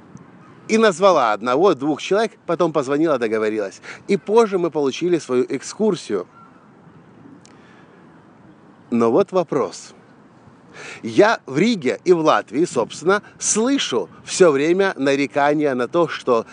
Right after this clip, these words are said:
у нас кризис, что у-, мы в Евро-, Евросоюзе отстаем, что у нас не так все хорошо идет.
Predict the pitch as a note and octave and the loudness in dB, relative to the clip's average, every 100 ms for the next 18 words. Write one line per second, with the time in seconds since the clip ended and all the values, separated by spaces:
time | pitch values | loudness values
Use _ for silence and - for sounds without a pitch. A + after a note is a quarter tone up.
0 | - - B2 A#2+ G#2+ - - D3+ G#3+ G3 | -8 0 2 2 0 -4 -2 2 2 2
1 | F#3+ - - - - - - G3 F#3+ F3+ | 0 0 -10 -20 -18 -10 0 4 4 0
2 | F#3 A3 F#3+ D#3 D#3 E3+ D#3+ D3+ - D3+ | 0 0 2 0 0 2 2 0 0 0
3 | D3 C#3+ B2+ - - - D3+ D3+ - C#3 | 2 0 -2 -8 -20 -2 0 0 -2 -2
4 | A#2+ G3 A3 G3 - - - - G#3 G3 | 2 6 4 4 -6 -12 -4 2 6 6
5 | A#3 G3+ - D3+ D#3 - D3+ C3 B2 A#2 | 4 0 -2 0 0 0 -2 0 -2 -2
6 | B2+ A2+ G#2+ D3+ B3 | -2 -2 0 2 2